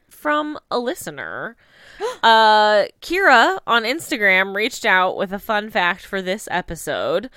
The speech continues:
Speaker 1: Um, she pointed out that the little girl who plays Anna is played by an actress named Emily Allen Lind, who is now starring on the Gossip Girl reboot.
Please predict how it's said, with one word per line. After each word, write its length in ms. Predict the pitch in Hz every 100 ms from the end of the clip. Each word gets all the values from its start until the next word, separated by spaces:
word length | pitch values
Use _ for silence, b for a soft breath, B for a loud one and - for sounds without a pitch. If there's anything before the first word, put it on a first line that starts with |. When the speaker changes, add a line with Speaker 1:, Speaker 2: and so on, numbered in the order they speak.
| B B B -
Speaker 1:
Um, 340 | 190 185 180 -
she 240 | - 233
pointed 300 | 240 233 233
out 160 | 214 196
that 160 | 185
the 80 | 190
little 260 | 165 170 220
girl 280 | 233 220 254
who 120 | 302
plays 400 | - 359 403 - _
Anna 760 | 208 160 143 120 95 156 320 392 b b b b b -
is 460 | 208 190 190 185 180
played 280 | 220 208
by 120 | 196 190
an 140 | 190
actress 460 | - 196 202 208 196
named 240 | 190 - -
Emily 400 | 190 233 294 -
Allen 340 | 214 214 202
Lind, 600 | 190 269 262 170 190 214 196 170
who 500 | 208 202 190 185 - _ _ _ _ -
is 180 | 214 185
now 380 | 185 180 254 330
starring 440 | - 294 254 233
on 120 | 214
the 100 | 175
Gossip 600 | 170 - 165 - 214 -
Girl 260 | 156 110 113
reboot. 840 | 135 110 - 98 101 277 - -